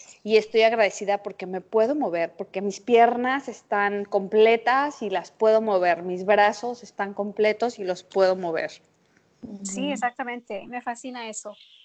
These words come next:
Speaker 1: Pero bueno, ah, padrísimo, Siva. Oye, bueno, pues muchísimas gracias por, por haber aceptado la invitación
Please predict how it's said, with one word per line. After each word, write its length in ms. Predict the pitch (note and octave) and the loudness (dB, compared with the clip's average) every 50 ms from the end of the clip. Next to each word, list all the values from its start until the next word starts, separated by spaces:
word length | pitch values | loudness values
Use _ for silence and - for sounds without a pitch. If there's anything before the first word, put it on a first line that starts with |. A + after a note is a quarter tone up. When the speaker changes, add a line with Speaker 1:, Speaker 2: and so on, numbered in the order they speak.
| _ _ _ _ _ _ _ _ _ _ _ _ _ - - - - - - - - - - - _ _ _ _ _ _ _ _ _ _ - _ _ _ _ - | _ _ _ _ _ _ _ _ _ _ _ _ _ -20 -20 -20 -20 -18 -16 -16 -16 -16 -16 -20 _ _ _ _ _ _ _ _ _ _ -20 _ _ _ _ -2
Speaker 1:
Pero 260 | - F3+ E3 E3+ E3 | -2 0 0 0 -4
bueno, 360 | D#3+ E3+ F3 F3+ F3 E3+ D#3+ - _ _ _ _ | -4 -2 -2 0 0 -2 -2 -6 _ _ _ _
ah, 160 | - A#3 A3+ A3 A3+ | 4 6 6 8 10
padrísimo, 680 | - G#3+ G#3 G#3 A3 B3 A3+ - - - G3+ G3 F#3 F3+ | 10 10 12 12 10 10 8 8 4 4 4 2 2 0
Siva. 380 | - - G3 F#3 F#3+ F3+ F3+ - A3 A3+ A#3 A#3+ | 0 -2 -2 0 2 2 4 6 8 10 10 10
Oye, 320 | A3+ G3+ A3+ A3+ G#3 G#3+ - - - _ _ - | 10 8 6 4 4 2 -4 -18 -20 _ _ -8
bueno, 460 | - G#3+ G3 A3+ A3 G#3 G3 G3 G3+ | -4 2 6 8 8 8 8 6 4
pues 240 | F#3+ - A3 A3 G#3+ | 2 4 4 4 6
muchísimas 960 | A3 A3+ A#3 A3+ A3+ - - - - D4 C#4+ - - F4 F4 E4 C4 A3 G3 | 6 2 0 0 -4 -4 -4 0 0 0 2 2 2 2 4 4 4 4 4
gracias 580 | F#3+ G#3+ G3+ F#3+ F#3+ - - F#3+ F#3 G3+ - - | 4 6 6 6 6 4 2 2 2 2 0 -4
por, 340 | _ - F#3 F3 E3+ - - _ _ | _ 0 0 0 0 -2 -12 _ _
por 120 | - G3+ G3 | 2 4 6
haber 200 | F#3+ F#3+ G3 G#3 | 6 6 6 4
aceptado 580 | G#3+ G#3+ A3+ G3+ - - F#3+ F#3 F#3 G3 G3 | 2 0 -4 -8 -4 -4 -2 0 0 0 0
la 180 | G3 F#3+ F#3 F#3 | 0 -2 -2 -4
invitación 960 | F3+ F#3 F#3+ F#3 - E3 E3 - - - A#3+ A#3 A#3 A3+ A3 A3 A3 C4 | -4 -6 -8 -8 -8 -10 -14 -12 -6 0 2 4 4 4 2 0 -2 -4